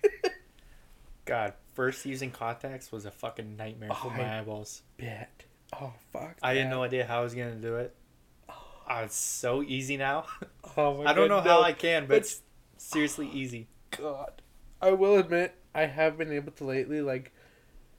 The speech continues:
Speaker 1: 'cause I'll get something on my eye, so I'll just kinda, like,
Speaker 2: Touch it?
Speaker 1: quickly touch my eye and get it off.
Speaker 2: Yeah, you just gotta keep doing it.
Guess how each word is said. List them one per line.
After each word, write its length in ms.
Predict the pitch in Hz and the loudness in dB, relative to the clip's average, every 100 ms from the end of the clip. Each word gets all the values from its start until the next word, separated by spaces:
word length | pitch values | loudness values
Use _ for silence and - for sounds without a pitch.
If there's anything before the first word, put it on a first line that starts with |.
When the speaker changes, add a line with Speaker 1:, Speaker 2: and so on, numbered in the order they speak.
| _ - _ _ | _ -20 _ _
Speaker 1:
'cause 160 | - 139 | -8 -2
I'll 160 | 139 147 | 0 0
get 200 | 151 151 | -4 -4
something 340 | 143 139 147 | -4 -4 -4
on 80 | 147 | -4
my 80 | 127 | -4
eye, 220 | 120 143 | 0 -2
so 160 | - 135 | 0 -4
I'll 80 | |
just 240 | 139 139 - | -2 -4 -6
kinda, 160 | 143 | -8
like, 160 | 139 123 - - - - | -6 -8 -12 -20 -20 -12
Speaker 2:
Touch 140 | - 120 | -8 0
it? 180 | 160 | 0
Speaker 1:
quickly 120 | - 160 | 0 -4
touch 340 | - 143 - | 0 -2 0
my 120 | 147 | -2
eye 180 | 123 131 | 0 0
and 140 | 131 | -2
get 180 | 123 127 | -4 -8
it 60 | 127 | -6
off. 280 | 117 131 160 _ _ _ - - - _ _ _ - _ _ | -6 -4 -6 _ _ _ -20 -20 -20 _ _ _ -20 _ _
Speaker 2:
Yeah, 100 | - | -6
you 160 | 139 143 | -2 -2
just 220 | 170 156 | -4 -6
gotta 180 | 151 113 | -2 -2
keep 280 | - 127 110 | -4 -8 -6
doing 220 | 127 123 | -6 -6
it. 160 | 110 | -10